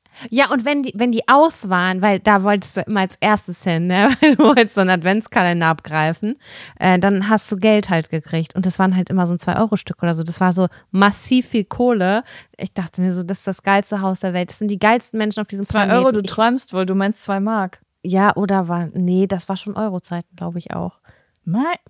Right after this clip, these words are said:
Speaker 2: echt? War, ist Euro nicht, seit wa-, seit wann ist ein Euro? Seit zweitausend, oder?
Speaker 1: Zweitausend.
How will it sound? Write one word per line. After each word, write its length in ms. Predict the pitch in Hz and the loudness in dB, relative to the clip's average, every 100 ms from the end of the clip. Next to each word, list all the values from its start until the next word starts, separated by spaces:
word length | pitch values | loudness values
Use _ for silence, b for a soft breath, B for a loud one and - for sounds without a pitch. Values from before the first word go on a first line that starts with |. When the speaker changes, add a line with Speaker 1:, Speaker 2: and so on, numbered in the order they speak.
| - | -20
Speaker 2:
echt? 680 | - 202 285 415 - - - | -6 2 2 2 -4 -16 -6
War, 220 | 185 202 - | 0 0 0
ist 200 | - - | -2 2
Euro 260 | 240 262 | 2 2
nicht, 200 | 247 247 | 0 0
seit 240 | - 202 208 | -2 -2 -2
wa-, 80 | 202 | -4
seit 220 | 214 208 | -2 -2
wann 140 | 202 | -4
ist 120 | 226 | -4
ein 80 | 262 | -4
Euro? 280 | 190 185 180 | -4 -2 -4
Seit 200 | 185 185 | -4 -4
zweitausend, 480 | - 180 - 262 247 | -4 -4 -2 0 0
oder? 180 | 196 175 | 2 2
Speaker 1:
Zweitausend. 520 | 202 220 170 160 | 4 2 0 -2